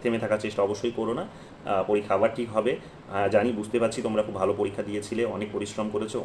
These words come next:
অনেক রাত জেগেছো, অনেক তোমাদের ঘুম স্বপ্ন হারাম করেছো, কিন্তু নষ্ট করেছো, কিন্তু আবার আশা করছি পরীক্ষাটা হবে, ভালো কিছু হবে। হতাশ হবে না, হতাশ হলে আমাকে এসএমএস করবে, কল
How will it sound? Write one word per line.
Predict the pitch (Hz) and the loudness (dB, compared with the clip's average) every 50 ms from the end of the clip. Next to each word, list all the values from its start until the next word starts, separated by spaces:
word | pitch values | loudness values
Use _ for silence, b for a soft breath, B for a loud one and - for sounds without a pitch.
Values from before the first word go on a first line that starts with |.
| - | -2
অনেক | 98 101 110 117 110 | -2 0 2 2 4
রাত | 107 101 98 98 | 4 4 4 2
জেগেছো, | 101 107 101 107 104 - 120 117 - B B B B B | 0 -2 0 0 -2 -2 -4 -6 -8 B B B B B
অনেক | - 113 123 139 143 139 - | 2 4 6 6 6 4 4
তোমাদের | - 120 113 110 113 113 104 101 107 | 2 2 4 4 4 4 2 0 0
ঘুম | 107 113 113 | 0 0 2
স্বপ্ন | 113 110 101 107 113 107 | 4 4 2 4 2 2
হারাম | 107 101 104 107 110 | 4 6 6 6 4
করেছো, | 110 110 110 113 113 131 | 4 0 0 -2 -2 -4
কিন্তু | 113 107 104 101 101 98 101 B B B B B | -4 -4 -4 -4 -4 -4 -6 B B B B B
নষ্ট | 104 104 107 - | -2 0 2 4
করেছো, | 120 113 117 120 117 127 131 | 6 8 8 8 6 4 2
কিন্তু | 117 110 107 110 101 | 0 2 2 2 4
আবার | 98 95 101 98 95 101 - | 4 4 2 2 0 -4 -8
আশা | 101 98 - 95 | -10 -8 -6 -6
করছি | 95 95 - 98 92 | -6 -6 -6 -4 -4
পরীক্ষাটা | 104 98 98 - 101 92 90 - | -4 -4 -4 -4 -6 -6 -2 0
হবে, | 95 95 117 139 139 B B B B B | 2 2 2 2 0 B B B B B
ভালো | - 98 104 120 135 | 0 4 6 6 6
কিছু | 131 135 143 151 131 | 4 2 -2 0 2
হবে। | 135 135 135 151 175 185 B B B B - | 2 4 4 2 0 0 B B B B 0
হতাশ | - 107 - 135 135 135 | 2 6 8 8 8 8
হবে | 143 131 135 | 8 6 6
না, | 135 139 143 | 6 4 2
হতাশ | 139 104 - 117 113 117 | 0 0 2 2 2 2
হলে | 120 117 120 | 4 2 4
আমাকে | 113 107 113 117 117 135 | 4 4 4 4 4 4
এসএমএস | 127 120 - 127 127 127 | 2 2 2 0 -2 0
করবে, | - - 127 123 127 | 0 0 2 2 2
কল | 127 - 107 | 2 2 0